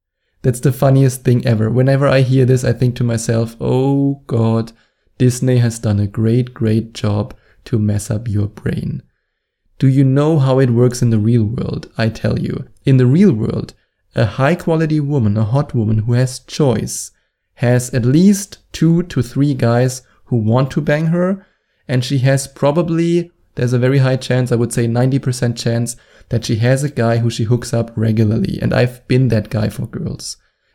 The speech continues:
I've been that guy who then got the call,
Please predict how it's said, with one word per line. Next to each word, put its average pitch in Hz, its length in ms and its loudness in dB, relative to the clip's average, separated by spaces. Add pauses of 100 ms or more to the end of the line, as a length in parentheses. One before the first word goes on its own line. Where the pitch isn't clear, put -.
I've 123 260 0
been 143 200 0
that 151 200 0
guy 135 320 0 (300)
who 123 160 2
then 131 260 2
got 123 240 0
the 117 80 -4
call, 151 580 0